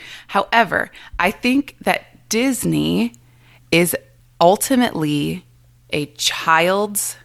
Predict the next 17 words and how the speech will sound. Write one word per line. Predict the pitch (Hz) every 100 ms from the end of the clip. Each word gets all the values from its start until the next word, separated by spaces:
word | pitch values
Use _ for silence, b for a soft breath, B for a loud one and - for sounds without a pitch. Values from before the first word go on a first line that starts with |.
| _ _ _ _
cen-, | - - 170 156 -
child-centered | - 190 185 180 - 175 156 - 156 156 151 151 _ _ _ _
corporation. | - - - 196 156 139 - - 175 254 - _ _ _ -
You | 147
know, | 143
these | 156 165
are | 185 -
animated | 190 170 147 143 139 156 190 208 _
for | - 160 170
a |
reason. | 202 156 147 127 151 220 285 b b _
And | 185 180 175 175
so | - 175 -
I | 175
feel | - 202 190
like | 165 -
ultimately | - 240 247 196 170 165 156 151 151 -